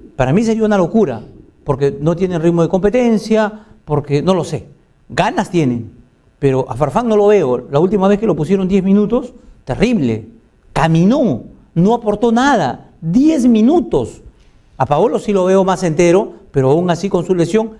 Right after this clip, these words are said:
Y lo dijo Ricardo Gareca, no hay el alta para que ellos puedan estar. Es que me pareció ocioso ayer que, que pongan esos nombres en conferencia cuando no te suman y en estos momentos no están.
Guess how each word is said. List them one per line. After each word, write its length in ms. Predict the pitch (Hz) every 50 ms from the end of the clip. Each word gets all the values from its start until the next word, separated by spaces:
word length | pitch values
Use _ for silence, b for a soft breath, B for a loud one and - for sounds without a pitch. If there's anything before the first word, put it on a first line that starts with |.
| B B -
Y 60 | 240
lo 120 | 247 294
dijo 180 | 311 226 214 247
Ricardo 280 | 247 226 240 254 254
Gareca, 420 | 240 226 233 247 247 240 - - - -
no 160 | 185 190 208
hay 160 | 208 208 202
el 80 | 202 196
alta 260 | 196 185 190 185 175
para 200 | 165 156 156 151
que 80 | 165
ellos 200 | 165 165 165 170 165 B B B B -
puedan 180 | 165 165 156
estar. 160 | 143 143 151
Es 80 | 143 143
que 200 | - 220 202 214 B B B B
me 80 | 180 165
pareció 400 | 170 175 170 165 170 - 240 220
ocioso 560 | 202 196 - - 240 226 196 - - 254 - - b b b b b b _
ayer 380 | - 147 156 165 180 190 - - - - -
que, 280 | 160 151 143 - -
que 260 | - - 143 143 139 - 139 - 131 127 - - - - -
pongan 360 | - 214 233 220 202 202 214
esos 200 | 202 202 190 180
nombres 320 | 175 196 196 202 196 175 180
en 100 | 175 160
conferencia 600 | 160 151 139 156 156 165 175 175 165 175 208 196 B B B B B B
cuando 220 | - 175 214 254 339
no 100 | 359 339
te 100 | - 302
suman 320 | - - 226 220 226 214 190
y 40 |
en 80 | 170 165
estos 200 | 170 165 - 156
momentos 360 | 147 139 139 123 117 120 117
no 80 | 123 123
están. 220 | - - - -